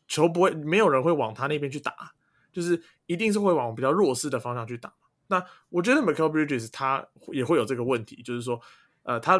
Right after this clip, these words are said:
他们的后场防守没有那么的好，那变成说，变成说那个持球者其实是，呃，他没有办法去设计战术，去说不要打，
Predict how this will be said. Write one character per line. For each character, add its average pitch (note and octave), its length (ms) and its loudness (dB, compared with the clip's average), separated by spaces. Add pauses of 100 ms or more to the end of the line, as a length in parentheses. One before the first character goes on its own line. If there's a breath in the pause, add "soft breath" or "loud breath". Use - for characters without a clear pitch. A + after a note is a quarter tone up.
他 G#3+ 180 2
们 G#3+ 60 0
的 F3 80 0
后 F3+ 120 0
场 A#2 140 -6
防 A2+ 100 -10
守 A2 120 -10
没 A#2 100 -8
有 B2 100 -4
那 A#2 60 -8
么 A2 120 -10
的 - 80 -18
好， - 200 -20 (120)
那 D#3+ 200 0 (280 loud breath)
变 A#3 140 0
成 C3+ 80 -2
说， C3+ 420 -2 (500)
变 F3 180 0
成 - 40 -2
说 C#3 340 -2
那 D3+ 140 -6
个 B2 120 -2
持 C#3 200 -4
球 C#3+ 140 2
者 A#2 120 -4
其 B2 180 -6
实 B2 120 -8
是， D3 200 -4 (600 loud breath)
呃， C3 120 -2
他 F#3 140 4
没 G#3 80 2
有 C#3 60 2
办 D3+ 100 4
法 A#2+ 80 0
去 C3+ 80 -4
设 E3+ 180 2
计 D#3 140 -4
战 C#3 160 0
术， C3 180 -8
去 C3+ 140 -10
说 A#2 340 -6 (140)
不 C3+ 80 -8
要 C#3 240 2
打， A#2 400 -8